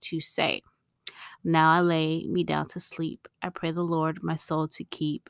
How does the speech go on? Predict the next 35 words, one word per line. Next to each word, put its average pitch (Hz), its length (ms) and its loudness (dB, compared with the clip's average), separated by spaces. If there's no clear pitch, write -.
If - 180 -8
I 151 120 -4
should 160 260 -6
die 156 380 2
before 170 380 -2
I 151 140 0
wake, 160 560 -2
I 180 80 0
pray 165 260 -2
the 165 120 -6
Lord 156 280 -2
my 160 120 -2
soul - 240 -6
to - 160 -12
take." - 420 -8
And 160 100 -2
she 180 140 -4
tells 190 280 4
us 185 140 2
to - 100 -4
keep - 280 -2
praying 196 420 6
this 156 300 -4
prayer. 165 560 -4
And 165 160 2
as 165 120 2
we 170 120 2
continue 247 500 6
to 202 160 -2
pray, 151 420 -4
I - 120 -4
have 165 600 2
my 156 160 0
eyes 190 300 4
closed, 143 540 -2